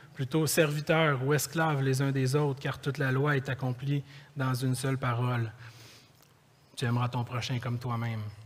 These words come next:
Euh, j-, j'aimerais vous partager une, une petite anecdote par rapport à ça. Comment on voit les fruits de cette transformation-là dans nos relations. Moi, je suis pas une personne qui a une ex-, une extrême compassion pour les autres. J'ai de la misère à démontrer de la compassion,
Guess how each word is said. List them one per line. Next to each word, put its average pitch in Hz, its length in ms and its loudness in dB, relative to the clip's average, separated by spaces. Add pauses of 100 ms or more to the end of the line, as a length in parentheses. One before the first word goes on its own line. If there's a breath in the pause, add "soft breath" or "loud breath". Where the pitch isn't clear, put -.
(1500 loud breath)
Euh, 127 360 2 (680 loud breath)
j-, 147 180 0
j'aimerais 135 300 4
vous 143 100 0
partager 139 440 4
une, 151 140 4
une 143 200 0
petite - 160 -4
anecdote 147 480 2
par 135 120 0
rapport 131 300 0
à 131 80 0
ça. 156 280 0 (180 loud breath)
Comment 160 320 4
on 143 60 4
voit 156 440 4 (280 loud breath)
les 143 180 0
fruits 202 300 0
de - 40 -8
cette 139 160 -2
transformation-là 139 880 2
dans 143 140 0
nos 131 140 0
relations. 123 520 -2 (1080 loud breath)
Moi, 175 100 4
je - 80 0
suis 147 80 -6
pas 185 140 6
une 180 80 2
personne 175 360 4
qui 156 120 4
a 143 60 8
une 143 120 6
ex-, - 280 0
une 143 120 2
extrême 165 400 4
compassion 143 560 0
pour 139 140 -4
les 131 180 2
autres. 131 360 -4
J'ai 120 100 -2
de 123 60 0
la 123 100 0
misère 127 360 2
à 123 160 0
démontrer 123 480 -2
de 127 60 -2
la 120 100 -2
compassion, 123 560 -4